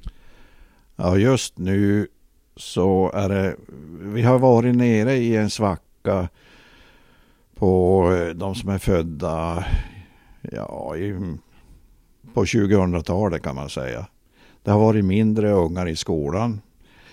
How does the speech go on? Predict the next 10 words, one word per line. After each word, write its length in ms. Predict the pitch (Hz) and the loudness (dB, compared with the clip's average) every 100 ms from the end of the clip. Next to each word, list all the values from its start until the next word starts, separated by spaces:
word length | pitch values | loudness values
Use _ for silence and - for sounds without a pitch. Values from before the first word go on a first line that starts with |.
| _ _ _ - | _ _ _ -2
Vi, 380 | 101 98 80 85 76 71 - | 0 0 -2 -10 -14 -16 -4
för 160 | 120 | 0
det 60 | 123 | 2
mesta 400 | 127 104 - 127 | 4 2 0 0
tidigare 420 | 127 87 90 87 | 0 0 2 2
så 100 | 95 | 0
har 60 | 95 | 0
vi 100 | 95 | 2
legat 360 | 95 85 90 | 2 2 2
runt 280 | 90 85 82 | 0 -2 -4